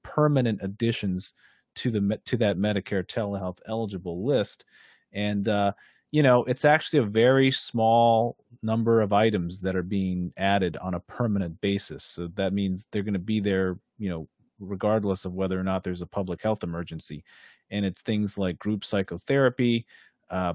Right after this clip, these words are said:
home visits for established patients, and then only the, the lower levels of complexity for those,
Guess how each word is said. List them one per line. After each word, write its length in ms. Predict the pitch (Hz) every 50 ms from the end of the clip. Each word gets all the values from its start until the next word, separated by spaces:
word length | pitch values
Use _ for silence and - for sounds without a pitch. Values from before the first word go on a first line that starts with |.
| 76 _
home 320 | - - 131 127 127 123 113
visits 380 | 117 117 113 123 117 - -
for 220 | - - 95 73 62
established 640 | - - - - - 107 113 117 117 117 110 - _
patients, 440 | - 117 113 113 - 117 110 - -
and 140 | 87 90
then 260 | 92 107 104 101 101 98
only 300 | - 104 104 107 107 107
the, 300 | 101 90 92 87 85 82 80 95
the 120 | 95 90
lower 520 | 90 90 98 104 107 107 107 104 101 104
levels 520 | 92 95 98 98 101 98 101 98 101 92 90
of 160 | 85 85 _
complexity 640 | - - 85 - - 110 110 - - - 117 117 110
for 160 | - - 113
those, 440 | 104 113 110 113 113 110 113 113